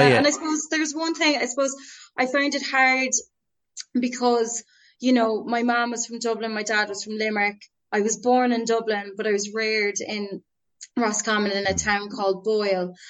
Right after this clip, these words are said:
Speaker 2: And, you know, a lot of, a lot of time, and even to this day,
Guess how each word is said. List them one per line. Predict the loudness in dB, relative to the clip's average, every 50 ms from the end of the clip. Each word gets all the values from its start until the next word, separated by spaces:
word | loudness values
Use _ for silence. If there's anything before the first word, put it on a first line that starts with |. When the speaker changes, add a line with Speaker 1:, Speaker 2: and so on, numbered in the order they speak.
| -20 -12 -4
Speaker 2:
And, | -2 0 0 2 0 -2 -4 -8 _ -6
you | -2 0 2
know, | 2 2 2 2
a | 0
lot | 2 2 2 2
of, | 0 -2 -2 -2
a | 0 2
lot | 2 2 2 0
of | -2
time, | -4 -2 -2 -2
and | -4 -4
even | -6 -6 -6 -4 -4 -4
to | -4 -2
this | -2 -2 -2 -2 -4
day, | -2 -2 0 0 0 -2 -4 -6